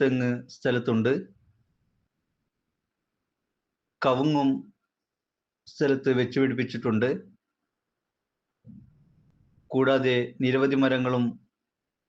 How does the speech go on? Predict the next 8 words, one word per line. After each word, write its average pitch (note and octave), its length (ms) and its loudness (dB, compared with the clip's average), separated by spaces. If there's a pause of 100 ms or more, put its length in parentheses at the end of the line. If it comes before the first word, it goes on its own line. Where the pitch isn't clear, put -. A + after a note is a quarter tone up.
സ്ഥലത്തുണ്ട്. A#2+ 840 -2 (4000)
പഞ്ചായത്ത് C#3 1000 2
ടാർ C3+ 180 2
റോഡിന്റെ C3 720 0 (120)
ഇരുഭാഗങ്ങളിലായിട്ടാണ് C3 1400 0 (800)
സ്ഥലം C3 400 0
വരുന്നത്. A#2 680 0 (2750)
റോഡിന്റെ C3+ 760 2